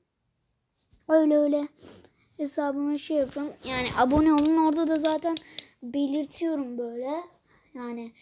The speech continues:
YouTube hesabı kurdum diye sanırım. Çağan elli böyle. Böyle orada basketbol videoları şey var. Ben şimdi Facebook'umu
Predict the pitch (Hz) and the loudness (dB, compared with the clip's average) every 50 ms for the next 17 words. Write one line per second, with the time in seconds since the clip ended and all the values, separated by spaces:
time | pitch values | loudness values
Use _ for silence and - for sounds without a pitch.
0 | - - - - - 240 - - - 294 277 - - 269 269 262 254 262 - - | -20 -20 -20 -18 -18 -18 -18 -12 -10 -10 -8 -6 -4 -4 -4 -4 -6 -8 -8 -8
1 | 262 247 254 247 247 247 247 247 247 240 - 254 247 254 247 - - 269 262 269 | -8 -8 -8 -10 -8 -8 -6 -6 -6 -6 -8 -14 -14 -16 -14 -10 -8 -6 -6 -4
2 | 269 277 277 277 277 269 277 285 254 247 233 233 226 233 240 269 302 349 _ _ | -4 -2 -2 -2 -2 -2 -2 -2 -2 -2 -4 -4 -4 -8 -10 -10 -12 -14 _ _
3 | _ _ _ _ _ - - - 285 339 349 349 349 359 339 - 359 339 339 - | _ _ _ _ _ -14 -2 2 4 4 4 2 0 -2 -2 -2 -4 -8 -8 -8
4 | - 370 359 - 339 349 339 330 330 285 320 320 320 320 330 320 - - 339 339 | -10 -10 -10 -8 -8 -6 -4 -4 -4 -4 -4 -6 -8 -8 -8 -10 -10 -8 -6 -6
5 | 330 311 269 262 269 277 294 302 302 294 285 277 - - - 285 294 302 - _ | -4 -4 -4 -4 -4 -6 -6 -6 -8 -8 -10 -10 -10 -10 -6 -6 -6 -6 -8 _
6 | - 302 285 285 294 302 302 302 302 | -8 -6 -4 -2 -2 -2 -2 -4 -4